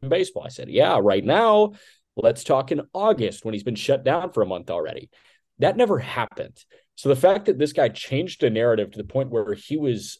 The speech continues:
over a hundred and fifty million dollars in a single season tells you how stupidly talented he is. And I'm so happy for a guy that White Sox fans loved, the people I know that have interacted with Carlos Rodon love as a guy,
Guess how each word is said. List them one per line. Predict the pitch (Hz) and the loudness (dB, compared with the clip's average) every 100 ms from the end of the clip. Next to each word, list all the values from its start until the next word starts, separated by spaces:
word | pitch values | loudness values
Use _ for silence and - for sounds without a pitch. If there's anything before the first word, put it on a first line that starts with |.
| _ | _
over | 120 143 147 127 | -4 -2 2 2
a | |
hundred | - 147 147 | 2 -2 -2
and | 104 | -2
fifty | 120 127 127 | -2 -2 -2
million | 110 107 110 | -4 -4 -6
dollars | 95 98 95 87 - | -4 -4 -6 -10 -16
in | - | -14
a | |
single | 101 - 139 143 127 | -12 -4 0 4 4
season | 127 120 123 151 180 _ _ _ _ _ _ | 4 0 2 2 0 _ _ _ _ _ _
tells | - 156 123 | 2 2 2
you | |
how | 110 - 139 | -2 0 -4
stupidly | 127 - - 160 170 143 123 | -4 -12 -6 -4 -2 0 0
talented | 107 120 107 98 - - - - | -2 -6 -6 -6 -12 -16 -20 -20
he | - - | -16 -12
is. | - - - - - _ _ | -12 -14 -18 -20 -20 _ _
And | 123 113 101 - - _ | 2 4 4 2 -2 _
I'm | 127 170 | 2 2
so | 202 - 147 | 2 6 6
happy | 123 101 98 95 | 8 2 0 -4
for | - 113 | 4 4
a | 104 | 6
guy | 107 117 117 | 4 2 2
that | 104 95 - _ _ _ _ _ _ | 2 0 -4 _ _ _ _ _ _
White | 101 127 160 | 2 4 4
Sox | 185 156 | 0 0
fans | 156 131 | -2 0
loved, | 117 107 107 - _ _ _ _ _ _ _ _ _ | 2 4 4 -2 _ _ _ _ _ _ _ _ _
the | 123 | -6
people | 104 139 147 160 | -4 -6 -2 0
I | 151 | 4
know | 135 | 4
that | 123 | 4
have | 113 | 2
interacted | 135 143 139 131 127 127 | 0 0 0 -2 -6 -10
with | 110 | -4
Carlos | 123 107 101 | -2 0 0
Rodon | 107 101 95 87 | -2 -4 -6 -6
love | 95 98 98 98 | -4 0 0 -2
as | 110 110 107 | -6 -6 -8
a | |
guy, | 98 95 85 85 120 180 | -4 -2 -2 -2 -2 -2